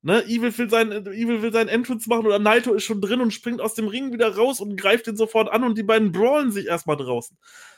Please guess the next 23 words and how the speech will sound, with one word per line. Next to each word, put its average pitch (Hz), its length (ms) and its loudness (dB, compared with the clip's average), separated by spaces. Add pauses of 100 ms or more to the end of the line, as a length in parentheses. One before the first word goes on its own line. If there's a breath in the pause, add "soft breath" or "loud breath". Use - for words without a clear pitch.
Solche 262 400 2
Sachen, 254 260 -2
dass 226 180 2
wirklich 226 380 -6
Hass 320 220 -2
da 226 160 4
ist 190 160 -2
und 196 80 -4
dann, 214 240 0
und 214 180 -2
dann 214 180 -2
kommt 226 220 0
vielleicht 220 300 0
Dick 226 180 -8
Togo 269 380 0
und 220 120 2
der 233 120 4
wird 226 100 4
erstmal 226 300 -2
richtig 262 400 -4
abgefertigt 233 640 -2
von 226 120 -2
Naito, 233 460 2